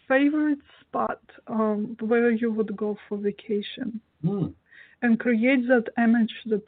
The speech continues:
Speaker 1: how you traveling there, how you w-, walking through that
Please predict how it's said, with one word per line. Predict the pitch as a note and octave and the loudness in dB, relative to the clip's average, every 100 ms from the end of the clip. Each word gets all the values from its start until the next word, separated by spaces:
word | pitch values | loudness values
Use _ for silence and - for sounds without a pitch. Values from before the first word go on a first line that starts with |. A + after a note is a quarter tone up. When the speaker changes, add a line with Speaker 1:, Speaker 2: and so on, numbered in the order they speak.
| _ _ _ - | _ _ _ -20
Speaker 1:
how | - - | -12 0
you | A#3+ A#3 | 0 2
traveling | A#3+ - A#3+ A3+ A3 G#3+ G#3 G3+ | -2 -2 0 2 2 2 0 -2
there, | F#3+ - | -8 -10
how | - B3 | -8 -2
you | A#3 A#3+ | 0 0
w-, | A3+ G#3+ - | 2 0 -2
walking | G#3+ B3 B3 B3 A#3 | -2 -2 0 -2 0
through | A#3 A#3 A3 A3 A3+ | 2 4 4 4 0
that | A3+ G#3+ | 0 -2